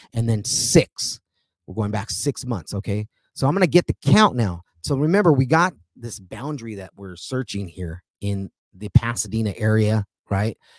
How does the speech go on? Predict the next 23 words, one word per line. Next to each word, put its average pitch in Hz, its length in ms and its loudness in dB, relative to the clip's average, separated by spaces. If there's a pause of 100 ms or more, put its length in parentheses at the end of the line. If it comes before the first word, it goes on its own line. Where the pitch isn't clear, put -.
(180)
And 110 120 -8
then 107 120 -6
we 113 100 -4
clicked - 240 -2
on 104 160 2
divorces, 101 800 0 (420)
and, 104 520 -4
um, 95 420 -2 (600)
we're 107 160 4
going 117 200 4
back 101 280 0
six - 320 -2
months, 101 240 -2
a 101 60 -14
hundred 117 380 -2
eighty 107 220 -4
days. 92 480 -4 (480)
And 127 160 2
so 135 200 6
I've 135 220 2
come 180 160 6
up 170 200 4
with 135 260 2